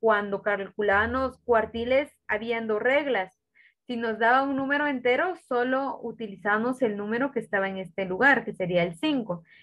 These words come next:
Pero si nos daba decimales, era un procedimiento más largo, que es el procedimiento que realizamos anteriormente.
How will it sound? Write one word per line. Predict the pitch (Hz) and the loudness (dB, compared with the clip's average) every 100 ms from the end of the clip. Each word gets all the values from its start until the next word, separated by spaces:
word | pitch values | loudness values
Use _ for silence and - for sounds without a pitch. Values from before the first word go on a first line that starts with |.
| _ | _
Pero | 226 240 254 | 2 4 2
si | 269 | 2
nos | 262 214 | -2 2
daba | 208 220 | 4 4
decimales, | 254 262 220 190 190 254 - | 4 2 -2 -2 0 -2 -2
era | 233 226 | 0 0
un | 226 247 | -2 -4
procedimiento | 269 269 240 208 190 202 | -6 -2 -4 -4 -6 -4
más | 208 208 214 | 0 0 2
largo, | 262 285 220 190 | 2 2 0 -2
que | 214 202 | -2 0
es | 208 | 2
el | 240 247 | 0 2
procedimiento | 240 214 - 208 202 190 196 208 254 | 0 -2 0 -2 -2 -8 -8 -4 2
que | 269 | 4
realizamos | 247 208 180 190 185 185 | 6 4 0 -4 -8 -8
anteriormente. | 190 175 190 196 240 294 277 247 160 | -8 -2 2 2 4 4 4 2 -2